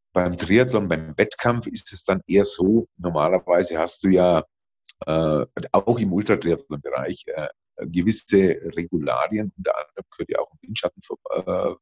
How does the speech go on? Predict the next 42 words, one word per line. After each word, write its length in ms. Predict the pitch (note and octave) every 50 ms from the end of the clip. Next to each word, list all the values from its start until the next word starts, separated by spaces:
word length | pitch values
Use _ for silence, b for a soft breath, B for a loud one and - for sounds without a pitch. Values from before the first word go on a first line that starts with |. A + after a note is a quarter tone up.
| _ -
Verbot 480 | - - E2+ - F2 F2 F2 E2+ D#2+
dazu 260 | F2+ E2+ - - E2+ E2+ -
und 160 | - G2 F2+
so 100 | - D2+ D2+ D#2
weiter 180 | D2+ C#2+ - D#2+
und 100 | D#2 -
so 80 | C#2+
fort. 220 | - - D2 - - B B B B B B B B B B -
Aber 220 | G#2+ B2 C3 C#3
es 140 | A2 - -
wird 200 | G#2+ A2 A2+ -
alles 340 | - F#2 G#2 G#2 F#2 - -
so 280 | - G2+ A2 G2+ - - _
eng 260 | - F#2 G#2 F#2 D2+ E2+
nicht 200 | F#2+ - - -
gesehen. 440 | F2+ - - - C2+ C2 C2+ C2+
Und 160 | - C3 D#3 D#3+
im, 160 | D3+ D3 - _ _ _ _ _ _ _ _ _ _
im 160 | - F#2 F#3+
Ultra, 580 | - A#2 A#2+ A#2 A#2 A2+ G#2+ G#2 G2+ - - - D2 D2+ - - B1+ B1+ - _ _ _ _ _ _ _
du 100 | - G2+
f-, 200 | F2+ - - - - _ -
du 180 | - A2+ G#2
ha-, 100 | G2+ - - _ _ _
deine 180 | - F#2 G#2 A2
Strecken 320 | G#2 - - G#2 G#2 A2+
sind 240 | F#2+ - - F#2 F#2+
ja 140 | F2+ F2 D#2+ -
kurz. 600 | - - - - - - - - - - - - _ _ _ _ _ _ _ _ _ _
Äh, 460 | F#2 F#2 F#2 F#2 F2+ F2+ F2+ F2 E2+
beim, 480 | D#2 - E2+ E2 E2 E2 E2 D2+ C#2 -
beim 260 | E2 E2 E2 E2 E2
normale 600 | D#2+ E2 D#2 D2+ C#2+ D2+ F2+ A2+ A2+ G#2 G2 F#2
Langdistanz 720 | F#2 D#2+ D#2 G2 A#2+ A#2+ A#2 - - - G2+ G2 G2+ G2 -
hast 260 | E2+ F2 D#2+ - - -
du 20 |
jetzt 220 | F2 F2 F2+ F2+ -
meinetwegen 560 | D2 D#2+ F2 F2+ - _ _ F2 E2+ E2+ E2+
dein 140 | - D2 D2
Schwimmen 260 | - - F#2+ G2+ G2 -
hinter 300 | - G2+ A2+ A#2+ C3 C3
dir 240 | B2+ C3+ C3+ C3